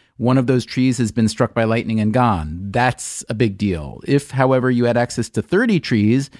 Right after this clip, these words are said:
and one was struck by lightning, mm, not so big a deal. So I think we're naturally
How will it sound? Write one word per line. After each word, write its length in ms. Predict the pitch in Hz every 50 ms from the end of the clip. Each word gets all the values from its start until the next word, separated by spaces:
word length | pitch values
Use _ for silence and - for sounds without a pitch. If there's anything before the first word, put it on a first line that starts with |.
| - _ _ -
and 180 | 127 120 117
one 180 | 110 104 107 107
was 140 | 107 104 -
struck 240 | - 113 92 -
by 80 | - 107
lightning, 540 | 101 101 101 101 123 135 160 180 185 190 -
mm, 360 | - 381 370 370 370 359 359 -
not 120 | 262 233
so 120 | - 220 180
big 160 | 151 135 117
a 40 | 95
deal. 340 | 87 90 82 78 73 82
So 420 | - - - 196 180 175 170 156 - - - _ _ _ _ _ _ _ _
I 60 | 147
think 160 | 139 208 240 208
we're 120 | 185 156
naturally 1080 | 123 113 107 107 110 113 120 135 - - - 170 156 156 156 151 151 147 147 139 -